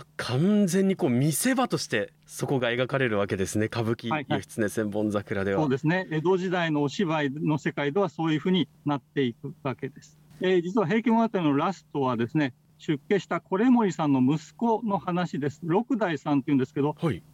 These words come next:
Speaker 2: その維盛の息子さんが切られるというところで、平家物語は終わります。清盛、重盛、維盛、六代と続く直系が途絶えたところで、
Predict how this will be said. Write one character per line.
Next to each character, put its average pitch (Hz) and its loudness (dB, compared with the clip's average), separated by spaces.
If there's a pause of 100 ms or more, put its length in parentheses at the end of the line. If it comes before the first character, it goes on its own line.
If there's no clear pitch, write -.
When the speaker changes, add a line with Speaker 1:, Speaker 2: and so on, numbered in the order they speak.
Speaker 2:
そ - -2
の 175 0 (280)
維 226 2
盛 247 6
の 185 2
息 165 0
子 233 0
さ - 0
ん 220 0
が 202 -2
切 - -2
ら 220 2
れ 233 2
る 170 0
と - -8
い 185 4
う 202 4
と 196 -2
こ 208 2
ろ 196 2
で、 202 2 (200)
平 180 2
家 170 -2
物 156 2
語 147 4
は 143 0
終 190 2
わ 147 2
り 139 0
ま 127 2
す。 - -20 (180)
清 190 4
盛、 160 2
重 165 0
盛、 151 2
維 170 0
盛、 165 2
六 175 0
代 160 -2
と 117 -12 (140)
続 170 -2
く - -12 (100)
直 175 -2 (180)
系 208 4
が 214 0
途 190 -6
絶 202 -2
え 202 0
た 185 -4
と 180 -4
こ 196 0
ろ 214 2
で、 214 -2